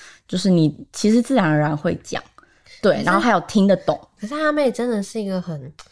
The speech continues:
Speaker 2: 三分钟热度的人，所以我们要拭目以待她到底能不能把韩文学好。
Speaker 1: 就说不定等我们这集播出之后，我已经不想学韩文。
Speaker 2: 对，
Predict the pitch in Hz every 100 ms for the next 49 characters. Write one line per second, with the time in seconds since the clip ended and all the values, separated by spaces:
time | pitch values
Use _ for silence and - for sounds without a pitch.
0 | _ _ 214 226 226 214 208 208 208 165
1 | 170 160 - 175 - _ 180 _ _ -
2 | 277 302 247 - - _ _ _ - 208
3 | 262 330 - 294 277 262 165 156 196 190
4 | 202 196 156 147 151 156 151 151 139 -
5 | 151 160 151 151 - 170 170 - - -
6 | - - 269 - 277 214 240 220 180 180
7 | 180 214 180 175 185 214 175 202 196 180
8 | 175 170 202 165 165 160 165 170 185 -
9 | - 214